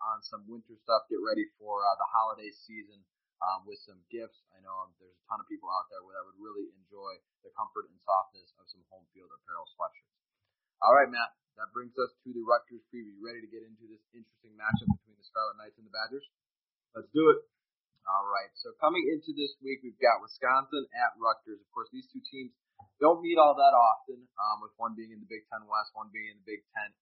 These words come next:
Speaker 1: East. Um, I believe the last time it was a, it was a few years ago back in the Chris Ash era. So Greg Schiano certainly came in and revitalized this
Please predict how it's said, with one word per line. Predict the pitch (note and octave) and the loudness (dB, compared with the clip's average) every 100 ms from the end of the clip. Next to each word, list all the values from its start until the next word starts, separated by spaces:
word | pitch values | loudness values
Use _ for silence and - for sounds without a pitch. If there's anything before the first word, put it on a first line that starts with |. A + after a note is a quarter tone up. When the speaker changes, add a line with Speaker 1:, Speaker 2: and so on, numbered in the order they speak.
| _ | _
Speaker 1:
East. | B2 B2+ B2+ - _ _ _ _ - | -12 -10 -12 -18 _ _ _ _ -4
Um, | F#2 F#2+ | -2 -2
I | G#2+ | -6
believe | G#2 A2+ G#2+ | -12 -14 0
the | |
last | A2+ A#2 A#2+ | 2 2 0
time | A2+ | -6
it | G#2+ | -8
was | G#2 G#2 | -20 -20
a, | G#2 | -20
it | F#2 G2+ | -20 -20
was | _ - B2 A2 | _ -20 -20 _
a | E3 | -12
few | G3 | -4
years | F3+ E3+ | -2 -2
ago | D3 D3 | 0 0
back | C3 C3+ | 2 2
in | B2+ | -2
the | A2+ | -16
Chris | B2+ B2 - | -14 -14 -6
Ash | A#2 A#2 B2+ - A2 | -4 -4 -6 -12 -12
era. | G#2 G#2 G2+ A2 | -4 -4 -4 -8
So | G#2+ G#2 B2+ | -10 -8 -4
Greg | C3+ C3 | -4 -2
Schiano | C3+ B2+ B2 A2 | -6 -2 -2 -4
certainly | C3+ B2 A#2+ | -6 -10 -12
came | A#2+ A#2 | -14 -14
in | A#2 A2+ _ _ _ - | -14 -16 _ _ _ -6
and | A2+ A2 | -6 -6
revitalized | A2 G#2+ C#3 D3 C3+ B2+ B2 | -8 6 8 8 6 4 0
this | A#2+ | -18